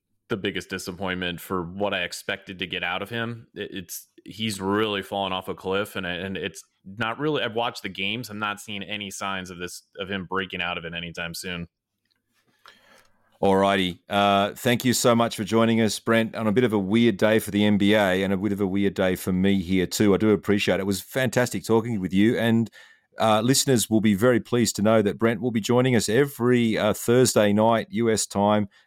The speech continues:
Speaker 2: uh, coming out in time for Friday morning in the U S. Uh, and we're gonna get his wisdom regularly. Thanks very much for joining us, mate.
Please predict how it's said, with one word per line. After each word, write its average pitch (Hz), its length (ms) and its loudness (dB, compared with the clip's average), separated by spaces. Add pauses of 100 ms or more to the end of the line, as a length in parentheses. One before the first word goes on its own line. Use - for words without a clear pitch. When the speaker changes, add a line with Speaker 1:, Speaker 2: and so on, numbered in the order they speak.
Speaker 2:
uh, 95 220 2
coming 107 360 2
out 104 180 2
in 98 80 -6
time 101 260 0
for 98 120 -8
Friday 101 460 2
morning 123 360 2
in 117 80 2
the 113 80 0
U 120 180 4
S. 107 100 0 (100)
Uh, 90 440 2 (140)
and 92 340 0
we're 95 120 0
gonna 95 200 2 (140)
get 101 180 -2
his 98 320 -2
wisdom 98 720 2 (200)
regularly. 104 520 2
Thanks 127 260 -2
very 123 140 2
much 113 180 0
for 107 80 -8
joining 113 240 2
us, 98 100 -2
mate. 104 240 0